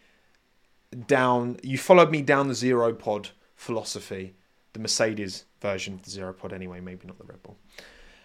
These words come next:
And, uh, <laughs> there we have it. Sixty-six percent of you, of, uh, just over a thousand of you voted. Sixty-six percent went Red Bull,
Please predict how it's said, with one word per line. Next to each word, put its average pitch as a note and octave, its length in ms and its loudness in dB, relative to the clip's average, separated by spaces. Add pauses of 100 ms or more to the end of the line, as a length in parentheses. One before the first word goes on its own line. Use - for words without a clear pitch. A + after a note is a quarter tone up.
(120)
And, A2+ 320 -6
uh, A#2+ 180 4 (100)
<laughs> - 100 -18
there C3 220 0
we C#3+ 120 2
have D3+ 180 4
it. F#2+ 140 -6
Sixty-six - 720 -6
percent - 460 -2
of G#2+ 100 -8
you, F#2+ 300 -6 (480)
of, A2 140 -4
uh, A#2 160 6
just F3 300 -6
over D3+ 180 0
a C#3 40 4
thousand D3 480 -2
of A2 80 -12
you A2 160 -8
voted. A#2 380 -10 (360)
Sixty-six D#3+ 480 -4
percent D3+ 320 -2
went D3+ 360 -8
Red C#3 240 2
Bull, C#3+ 260 0